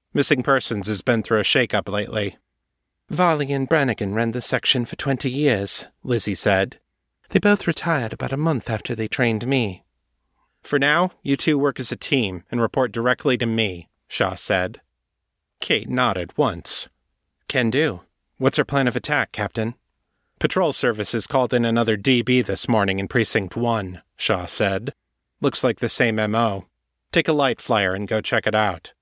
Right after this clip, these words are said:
F I D is sending an examiner, but I want you there first, in case there's an arcane signal on the body." "Got it, boss." Kate hesitated. "But, uh, I'm still technically on leave."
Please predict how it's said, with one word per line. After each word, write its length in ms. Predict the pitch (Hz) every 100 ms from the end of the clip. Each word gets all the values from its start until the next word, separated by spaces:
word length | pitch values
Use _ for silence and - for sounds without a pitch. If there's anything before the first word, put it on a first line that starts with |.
| _ _ _ -
F 180 | 156
I 140 | 165 131
D 180 | 131 120
is 100 | 110
sending 360 | 139 117 107
an 80 | 110
examiner, 640 | 104 101 131 113 98 90 -
but 120 | 113
I 60 |
want 200 | 120 156
you 160 | 156 147
there 180 | 135 123
first, 640 | - 131 98 - - - -
in 140 | 131
case 240 | 113 123 -
there's 200 | 117 107
an 80 | 120
arcane 380 | 117 - 113
signal 380 | 98 143 123 104
on 180 | 98 95
the 80 | 92
body." 480 | 117 117 101 90 - _ _ _ _ _ _
"Got 200 | 160 139
it, 120 | 98
boss." 400 | - 104 104 - - _ _ _ _ _ _ -
Kate 280 | 151 113
hesitated. 800 | - 139 123 98 107 92 92 87 - _ _ _ _ _ -
"But, 300 | 139 - -
uh, 340 | - 120 110 92 - _ _ -
I'm 140 | 131
still 300 | - - 185
technically 520 | - 156 165 139 131
on 240 | 120 107 107
leave." 540 | 123 101 95 92 -